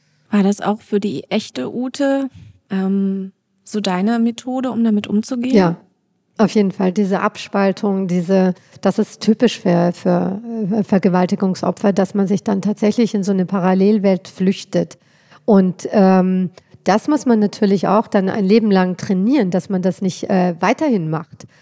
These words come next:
Speaker 2: Dass man also diese, den Körper und den Geist zusammenbringt oder dass man sich nicht in eine, äh, Welt der Fiktionen oder der Serien zum Beispiel auch flieht, wenn man, äh,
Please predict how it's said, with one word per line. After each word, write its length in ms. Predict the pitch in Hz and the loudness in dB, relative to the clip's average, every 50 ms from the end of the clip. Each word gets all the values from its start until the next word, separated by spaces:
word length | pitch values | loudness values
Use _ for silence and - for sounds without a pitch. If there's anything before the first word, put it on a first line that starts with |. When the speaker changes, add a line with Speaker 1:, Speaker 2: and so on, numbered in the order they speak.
| _ - - | _ -6 -2
Speaker 2:
Dass 220 | - 175 - - | -2 -2 0 0
man 160 | 196 196 202 | 0 0 2
also 180 | - 190 196 196 | 2 0 0 0
diese, 320 | 170 202 190 - 208 196 | 0 -2 -2 0 0 0
den 320 | 165 - 185 180 165 - - | 2 0 -2 -2 -4 -4 -4
Körper 560 | - 185 185 196 - - 277 277 285 294 - _ _ _ _ _ - | 0 2 2 2 2 2 2 2 2 2 -2 _ _ _ _ _ -2
und 120 | 214 185 | 0 2
den 160 | 190 190 185 | 2 2 0
Geist 460 | 170 202 202 208 226 240 - - - - | 2 2 2 4 2 2 0 -4 -8 -6
zusammenbringt 920 | 208 170 156 185 180 190 202 214 214 196 226 220 247 269 330 370 - - | -4 0 2 2 2 2 0 -2 -2 -2 -2 -2 0 -2 -2 -4 -2 -2
oder 160 | 202 170 185 | 0 2 2
dass 180 | 170 202 - - | 2 0 0 0
man 160 | 202 196 190 | 0 0 0
sich 180 | 208 190 - - | 0 -2 0 -2
nicht 280 | 196 185 - - - _ | -2 -2 -4 -6 -6 _
in 320 | - 285 294 294 294 269 - - | 2 4 4 4 4 0 -2 -2
eine, 400 | - 185 190 185 185 185 180 180 - _ _ _ _ _ _ _ | -2 0 0 2 2 0 0 -2 -4 _ _ _ _ _ _ _
äh, 640 | - 208 190 190 190 185 185 185 185 190 - - 208 | 2 4 4 6 6 6 6 4 4 2 2 0 2
Welt 480 | 175 190 196 214 220 - - - - - | 4 4 4 4 2 0 -4 -8 -4 -2
der 80 | 190 | -2
Fiktionen 720 | - - - - - - - - 196 196 226 240 220 202 | -2 -2 -6 -16 -16 -6 -2 2 2 4 4 4 4 2
oder 200 | 185 170 165 180 | 2 0 -2 -2
der 120 | 160 - 165 | -2 -2 -4
Serien 500 | - - 170 170 185 185 208 202 202 196 | -2 0 2 2 4 4 2 0 0 -2
zum 140 | - - 190 | -4 -2 0
Beispiel 320 | 180 185 - - 190 190 | 0 0 0 0 -2 0
auch 100 | 190 202 | 0 -2
flieht, 380 | - - 202 214 269 - - - _ _ _ _ _ - | -2 0 0 2 2 0 -2 -10 _ _ _ _ _ 2
wenn 200 | 196 202 196 196 | 2 4 4 4
man, 260 | 202 196 196 196 202 | 2 2 2 0 -2
äh, 360 | - 254 202 190 185 190 185 | 0 2 4 4 4 4 2